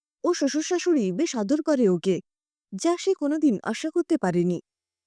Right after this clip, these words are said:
সবার মুখে শুনে এসেছিল, শ্বশুরবাড়িতে প্রথম প্রথম নতুন বউয়ের ওপর দিয়ে খুব ঝড়ঝাপটা বয়ে যায়। তাই প্রথম প্রথম ওর মনেও সেই রকম একটু ভীতি কাজ করতে শুরু করে। কিন্তু কয়েকদিন যাবার পর বুঝতে পারে,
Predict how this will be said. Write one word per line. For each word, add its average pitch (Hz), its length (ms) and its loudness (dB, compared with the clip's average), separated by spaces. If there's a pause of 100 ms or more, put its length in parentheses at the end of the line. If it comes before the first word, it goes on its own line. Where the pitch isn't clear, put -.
(460)
সবার 302 360 0
মুখে 349 240 0
শুনে 277 240 -2
এসেছিল, 277 460 4 (400)
শ্বশুরবাড়িতে 320 600 0
প্রথম 302 320 0
প্রথম 277 280 0
নতুন 233 360 -2
বউয়ের 330 180 2
ওপর 359 260 0
দিয়ে 277 280 6 (320)
খুব 302 200 -2
ঝড়ঝাপটা 240 580 -2
বয়ে 180 240 4
যায়। 180 240 0 (800)
তাই 381 160 2
প্রথম 302 360 2
প্রথম 294 380 0 (100)
ওর 285 160 4
মনেও 349 280 0
সেই 262 200 -4
রকম 330 260 0
একটু 247 240 2
ভীতি 262 280 2
কাজ 311 220 -2
করতে 339 260 -2
শুরু 185 240 -2
করে। 180 280 -2 (800)
কিন্তু 381 240 2
কয়েকদিন 277 420 2
যাবার 320 240 2
পর 349 180 0
বুঝতে 247 360 0
পারে, 226 300 2